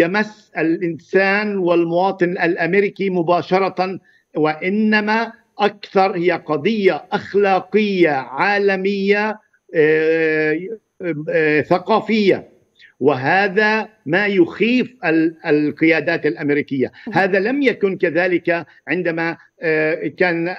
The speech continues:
Speaker 1: كان ال-، كانت النضالات في الولايات المتحدة لصالح جنوب أفريقيا على م-، س-، سبيل المثال، أو إلى صالح، آه، المساواة لذوي البشرة السوداء في الولايات المتحدة
Speaker 2: مهم.
Speaker 1: الأمريكية، لأن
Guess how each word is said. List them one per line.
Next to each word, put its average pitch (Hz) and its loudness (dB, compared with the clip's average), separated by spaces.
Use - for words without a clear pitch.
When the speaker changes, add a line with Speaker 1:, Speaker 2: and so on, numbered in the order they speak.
Speaker 1:
كان 175 0
ال-، 170 -4
كانت 175 -2
النضالات 165 0
في 170 -4
الولايات 160 0
المتحدة 160 -4
لصالح 156 0
جنوب 165 4
أفريقيا 180 2
على 147 -2
م-، 151 -4
س-، - -4
سبيل 147 0
المثال، 139 -2
أو 180 6
إلى 170 2
صالح، 180 0
آه، 170 0
المساواة 170 0
لذوي 180 2
البشرة 165 -2
السوداء 160 -2
في 165 -2
الولايات 151 2
المتحدة 143 -2
Speaker 2:
مهم. 151 -4
Speaker 1:
الأمريكية، 135 0
لأن 160 0